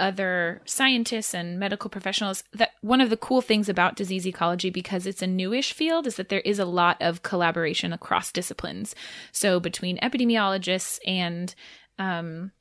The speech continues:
more microbiologists and disease ecologists, there's a lot of room for collaboration to be able to ask really big picture questions, which is very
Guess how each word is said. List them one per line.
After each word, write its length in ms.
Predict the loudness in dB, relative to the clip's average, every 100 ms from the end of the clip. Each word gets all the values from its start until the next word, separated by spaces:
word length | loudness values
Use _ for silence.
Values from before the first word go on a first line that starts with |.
| _ -2
more 320 | 0 2 2
microbiologists 1120 | 4 4 4 6 6 8 6 4 0 0 -6 -8
and 560 | -8 -6 -6 -8 -10 -14 _
disease 340 | -6 0 0 0
ecologists, 560 | -2 -2 0 -2 -4
there's 160 | -2 0
a 40 |
lot 220 | 4 4
of 220 | 4 0 -2
room 260 | 0 0
for 340 | -2 0 0 0
collaboration 720 | 2 2 4 0 0 -2 -2
to 100 | -2
be 120 | 0
able 160 | 0
to 200 | -2 -2
ask 400 | 0 2 0 -4 -10 -14 2
really 240 | 4 4
big 300 | 4 2 2
picture 380 | -2 -2 -6 -8
questions, 720 | -8 -8 -6 -6 -6 -8 -8
which 160 | -6 -6
is 100 | -2
very 500 | -2 -2 -2 -6